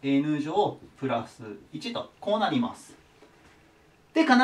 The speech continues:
ずNが一の時に満たすかね、確認をして、一を入れると三プラス一、四で、二分の四だから二、ちゃんと満たしてるね。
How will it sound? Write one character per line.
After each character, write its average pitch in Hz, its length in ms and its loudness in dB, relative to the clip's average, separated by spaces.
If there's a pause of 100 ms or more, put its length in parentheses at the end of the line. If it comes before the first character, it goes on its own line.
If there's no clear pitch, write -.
(140)
ず 247 100 2
N 277 160 6
が - 80 4
一 254 160 0
の 240 80 4
時 180 160 0
に 127 60 0
満 147 80 0
た 220 120 4
す 214 60 -4
か 277 80 0
ね、 277 80 2
確 - 240 -4
認 311 200 0
を 339 80 -2
し - 120 -12
て、 254 320 2 (260)
一 160 280 2
を 185 100 10
入 143 80 2
れ 151 100 2
る 165 100 -2
と - 200 2
三 208 340 2
プ 214 60 0
ラ 208 100 6
ス 196 120 0
一、 139 240 -2
四 139 420 0
で、 135 240 2 (300)
二 160 200 4
分 202 300 10
の 190 100 0
四 170 300 2
だ 120 80 -4
か 208 100 2
ら 180 160 0
二、 135 220 -2
ち - 120 -6
ゃ 190 60 2
ん 214 40 0
と - 220 -4
満 147 140 2
た 240 60 4
し - 60 -4
て 143 60 0
る - 80 -4
ね。 - 120 -10